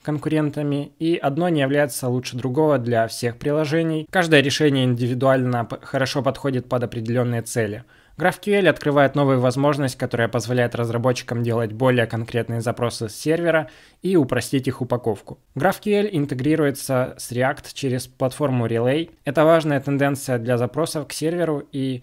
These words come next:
апи JavaScript. В двух словах, GraphQL — это синтаксис, который описывает, как запрашивать данные, и в основном используется клиентом для загрузки данных с сервера. GraphQL имеет три основные характеристики.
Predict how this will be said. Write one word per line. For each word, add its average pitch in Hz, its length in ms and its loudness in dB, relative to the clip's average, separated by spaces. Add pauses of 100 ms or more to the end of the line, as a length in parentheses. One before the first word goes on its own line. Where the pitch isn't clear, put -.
апи 139 400 -2
JavaScript. 120 720 -4 (240)
В 143 80 -6
двух 175 180 -2
словах, 202 500 0
GraphQL — 160 800 0
это 135 220 -4
синтаксис, 151 640 -2
который 127 300 0
описывает, 127 520 -2
как 170 240 -2
запрашивать 120 540 -2
данные, 110 440 0 (300)
и 220 140 2
в 175 40 -2
основном 160 460 2
используется 131 580 0
клиентом 151 520 -2
для 151 260 2
загрузки 127 480 -2
данных 123 380 0
с - 120 -12
сервера. 113 460 -4 (340)
GraphQL 190 460 2
имеет 170 340 2
три 165 160 0
основные 131 440 0
характеристики. 135 840 -4